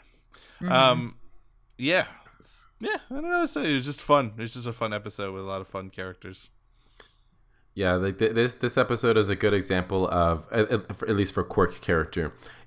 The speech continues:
Speaker 3: if you don't want him to actually look up stuff, to actually cross-reference anything, just involve money.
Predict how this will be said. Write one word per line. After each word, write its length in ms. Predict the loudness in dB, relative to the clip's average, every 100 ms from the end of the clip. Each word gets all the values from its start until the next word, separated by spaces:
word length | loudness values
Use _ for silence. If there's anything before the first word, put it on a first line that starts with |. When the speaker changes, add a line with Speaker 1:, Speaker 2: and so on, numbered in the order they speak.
| -2
Speaker 3:
if 220 | -2 0
you 140 | 0
don't 360 | 2 4 4 2 0
want 220 | 2 2
him 240 | 0 -2 -2
to 200 | -6 -8 -12 _
actually 640 | 6 6 6 -2 0 2 0
look 280 | 2 2 2
up 160 | 0 0
stuff, 280 | -4 -4 -4
to 180 | -2
actually 320 | 2 2 2 -4
cross-reference 880 | 2 6 6 4 0 0 -4 -4 -8
anything, 720 | 2 4 4 4 2 0 0 -6 -14 -12
just 200 | -2 2
involve 340 | 4 6 6 6
money. 320 | 2 0 -4